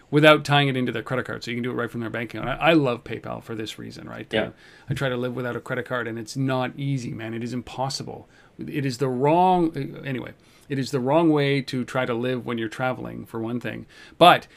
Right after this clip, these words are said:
Speaker 1: if you think about emerging economies like India and China, where this relationship did not extend to, hey, guess what?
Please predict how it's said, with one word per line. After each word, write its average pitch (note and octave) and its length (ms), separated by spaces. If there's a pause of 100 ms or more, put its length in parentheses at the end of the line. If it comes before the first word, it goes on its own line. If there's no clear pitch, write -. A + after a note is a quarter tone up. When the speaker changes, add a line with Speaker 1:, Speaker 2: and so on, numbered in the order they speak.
Speaker 1:
if B2+ 100
you C#3 80
think E3 160
about C#3+ 180
emerging C3 440
economies C#3 880 (200)
like C3 220
India C#3+ 280
and A2+ 120
China, D#3+ 400
where A#2+ 420
this C3 300
relationship C3+ 640
did C3 200
not F3 280
extend A#2+ 520
to, B2 220 (320)
hey, - 380
guess G3 200
what? G#3 200